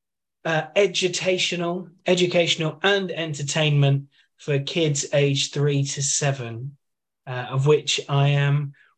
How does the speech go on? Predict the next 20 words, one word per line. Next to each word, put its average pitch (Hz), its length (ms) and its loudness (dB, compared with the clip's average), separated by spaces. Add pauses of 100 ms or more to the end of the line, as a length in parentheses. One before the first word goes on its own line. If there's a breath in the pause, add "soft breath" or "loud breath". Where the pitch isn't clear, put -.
(100)
one 156 240 4
of 160 160 0
the 175 80 0
stars. 170 680 0
So - 120 -4
you 147 160 0
can 147 140 -2
find 180 320 0
that 156 140 -8
currently, 196 600 -2
as 160 180 -10
of 156 60 -10
the 147 60 -6
day 165 240 4
of 147 80 -2
recording, 160 640 -2 (440 soft breath)
the 135 80 -8
thirteenth 147 580 -2
of 143 80 0
September, 185 840 2